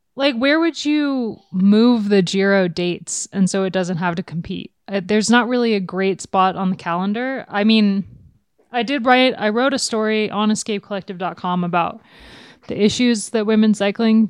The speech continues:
faces, and I said that there shouldn't be any race during the Tour, that, like,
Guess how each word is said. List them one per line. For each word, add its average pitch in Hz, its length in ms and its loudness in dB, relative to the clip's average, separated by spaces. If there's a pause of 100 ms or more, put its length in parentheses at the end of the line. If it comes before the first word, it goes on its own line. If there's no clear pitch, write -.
(160)
faces, 262 760 -4
and 214 180 0
I 208 120 0
said 214 320 -2
that 202 120 -4
there 202 160 -4
shouldn't 208 320 -6
be 196 160 -4
any 196 220 0
race 185 320 -4
during 196 320 0
the 190 80 0
Tour, 214 480 -2 (140)
that, 196 160 -2
like, 185 300 -4